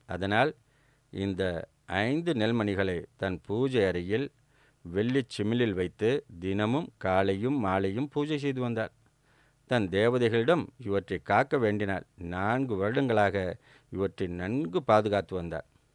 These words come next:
நான்காவது மருமகள் வீட்டுக்கு பின்புறம் இருந்த நிலத்தை சுத்தம் செய்தால், அந்த நிலத்தில் இந்த ஐந்து நெல் விதைகளை நட்டாள். நாலா வட்டத்தில் இவை ஐந்தும் துளிர்விட்டன.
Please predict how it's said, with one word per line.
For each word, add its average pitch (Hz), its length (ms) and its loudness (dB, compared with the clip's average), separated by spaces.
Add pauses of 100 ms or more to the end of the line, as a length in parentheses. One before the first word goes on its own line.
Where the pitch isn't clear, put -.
(320)
நான்காவது 113 560 4
மருமகள் 98 440 -4 (220)
வீட்டுக்கு 123 640 -2
பின்புறம் 127 520 2
இருந்த 113 480 2 (120)
நிலத்தை 98 800 0
சுத்தம் 113 480 -2
செய்தால், 95 480 0 (640)
அந்த 117 400 2
நிலத்தில் 131 640 2
இந்த 107 600 0 (120)
ஐந்து 123 500 0
நெல் 107 240 0
விதைகளை 107 440 2
நட்டாள். 101 360 0 (640)
நாலா 123 560 6
வட்டத்தில் 104 680 0
இவை 95 340 0
ஐந்தும் 127 640 0
துளிர்விட்டன. 101 520 0